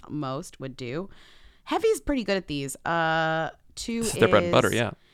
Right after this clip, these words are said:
Speaker 1: like Demi, he was close friends with Thomas Trussell, a model who died from overdose at age thirty-one. So that's a very, another very specific thing. Uh, three, his dad, George Wilson, is a famous former skateboarder turned designer. So yeah, like, the, if you search his dad's name now, he makes jeans, like,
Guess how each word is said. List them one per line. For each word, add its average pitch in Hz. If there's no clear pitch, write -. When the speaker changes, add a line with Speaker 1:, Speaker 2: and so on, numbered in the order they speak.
Speaker 1:
like 214
Demi, 202
he 180
was 185
close -
friends 185
with 180
Thomas 170
Trussell, 160
a -
model 156
who 165
died 147
from 147
overdose 147
at -
age 139
thirty-one. 143
So 147
that's 143
a 143
very, 156
another 143
very 135
specific -
thing. 233
Uh, 185
three, 226
his 202
dad, 175
George 170
Wilson, 190
is 170
a 170
famous 165
former 165
skateboarder 180
turned 151
designer. 170
So -
yeah, 175
like, 156
the, 156
if -
you 185
search -
his 165
dad's 147
name 156
now, 147
he 156
makes 147
jeans, 151
like, 147